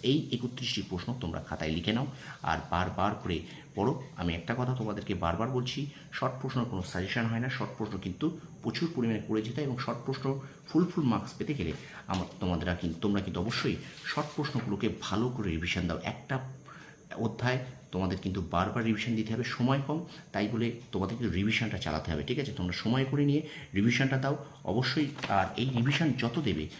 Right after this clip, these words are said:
তোমরা মনে রেখো, তোমাদের কিন্তু তত শর্ট প্রশ্ন করতে সুবিধা হবে, তোমাদের মনে থাকবে, ঠিক আছে? ভিডিওটা কেমন লাগলো কমেন্ট বক্সে কমেন্ট করে জানিও। আর আমার চ্যানেলে নতুন হয়ে থাকলে অবশ্যই আমার চ্যানেলটা সাবস্ক্রাইব করো, আর পাশে থাকা বেল আইকনটি প্রেস করে রাখো, আর বন্ধুদের মাঝে একটু বেশি করে শেয়ার করে দাও। তোমরা সফল হও,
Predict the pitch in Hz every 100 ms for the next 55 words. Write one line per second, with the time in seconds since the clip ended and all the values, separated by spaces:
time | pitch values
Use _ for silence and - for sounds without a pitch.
0 | - - 95 92 92 113 107 107 - -
1 | - 85 87 92 92 85 90 87 - -
2 | 110 - 143 - 87 - 82 82 80 -
3 | 87 - 107 110 101 135 - - - 82
4 | 82 71 85 98 85 - - - - -
5 | 131 143 151 - - - 98 113 123 117
6 | 127 131 135 135 92 95 90 - 95 95
7 | 92 95 117 135 151 - 85 95 113 -
8 | 107 98 87 82 113 104 101 87 76 -
9 | 120 101 98 87 - - 131 131 135 127
10 | 131 - - - - 87 85 101 - 92
11 | 80 107 104 95 87 98 92 92 87 95
12 | 85 - 85 80 78 80 - - 101 -
13 | - 139 - 76 - 69 65 - - -
14 | 82 82 - 107 107 101 101